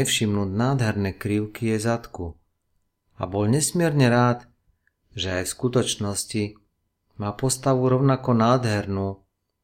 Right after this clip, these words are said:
ako si ju pamätal celé mesiace, odkedy ju videl naposledy. Hľadel, ako si rýchlo naťahuje veci, ktoré pozbierala z podlahy.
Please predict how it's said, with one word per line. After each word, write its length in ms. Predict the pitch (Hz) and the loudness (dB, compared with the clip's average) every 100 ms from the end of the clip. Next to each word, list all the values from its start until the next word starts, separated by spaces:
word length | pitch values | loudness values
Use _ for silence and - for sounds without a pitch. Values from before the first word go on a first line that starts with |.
| _ | _
ako 220 | 107 - 104 | -14 -8 -4
si 240 | - 117 | -2 -2
ju 80 | 107 | 0
pamätal 500 | 110 110 110 113 107 - | 0 0 2 0 0 0
celé 240 | 110 110 | 0 2
mesiace, 800 | 107 113 - 98 90 - 92 - _ _ _ _ _ _ | 2 0 0 -2 -2 -4 -6 -10 _ _ _ _ _ _
odkedy 480 | 123 131 - 135 135 | -6 -4 0 4 4
ju 20 | |
videl 300 | 127 131 127 | 6 6 6
naposledy. 840 | 123 120 104 95 - 90 82 85 82 _ _ _ _ _ _ _ _ _ _ _ _ _ _ 92 | 6 4 2 0 0 -4 -4 -8 -12 _ _ _ _ _ _ _ _ _ _ _ _ _ _ -10
Hľadel, 720 | 101 110 104 101 95 95 - _ _ _ | -4 -2 0 0 0 -4 -10 _ _ _
ako 220 | 110 - | -10 -2
si 240 | 117 - 117 | 0 2 2
rýchlo 400 | 135 139 113 107 | 0 0 0 2
naťahuje 580 | 120 120 131 123 127 107 | 2 2 0 4 4 4
veci, 340 | 92 - - 120 123 _ _ _ _ _ _ | 0 -4 -2 -2 -4 _ _ _ _ _ _
ktoré 320 | - 190 160 | -4 0 0
pozbierala 640 | - 120 127 131 127 123 | 2 0 4 4 6 6
z 100 | 120 - | 4 0
podlahy. 580 | 117 110 101 87 82 | -2 2 2 0 -4